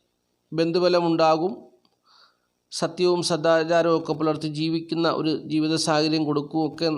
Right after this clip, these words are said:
അങ്ങനെയുള്ള ആ നല്ല സാഹചര്യങ്ങളെ കൊടുക്കും, ആരോഗ്യമൊക്കെ മെച്ചമായിരിക്കും എന്നൊക്കെയാണ് ജ്യോതിഷം പറയുന്നത്. പക്ഷെങ്കിൽ ഇങ്ങനെയുള്ള പൂർണ്ണമായിട്ടും ഈ പ്രകാരമുള്ള അനുഭവങ്ങൾ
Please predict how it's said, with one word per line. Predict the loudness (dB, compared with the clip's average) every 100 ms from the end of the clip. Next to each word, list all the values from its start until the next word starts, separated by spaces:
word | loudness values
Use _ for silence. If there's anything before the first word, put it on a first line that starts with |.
| -6 -8
അങ്ങനെയുള്ള | -4 0 0 0 2 0 -2 -10 -6
ആ | -2 2 2 0
നല്ല | 0 0
സാഹചര്യങ്ങളെ | 0 2 2 0 0 -2
കൊടുക്കും, | -2 -4 -4 -2 0
ആരോഗ്യമൊക്കെ | 0 0 0 -2 0
മെച്ചമായിരിക്കും | -2 0 0 0 2 0 -2 -2
എന്നൊക്കെയാണ് | -2 -2 0 0
ജ്യോതിഷം | 0 -2 -2 0
പറയുന്നത്. | 0 2 2 0 -2 -10 -20 -20 -12 -8
പക്ഷെങ്കിൽ | -4 -2 0
ഇങ്ങനെയുള്ള | 0 2 4 4 2 0 -4 -2
പൂർണ്ണമായിട്ടും | 0 2 4 4 2 -4 -12 0 0 0
ഈ | -4 -2 -2
പ്രകാരമുള്ള | 0 2 4 4 4 4 4
അനുഭവങ്ങൾ | 2 2 2 2 0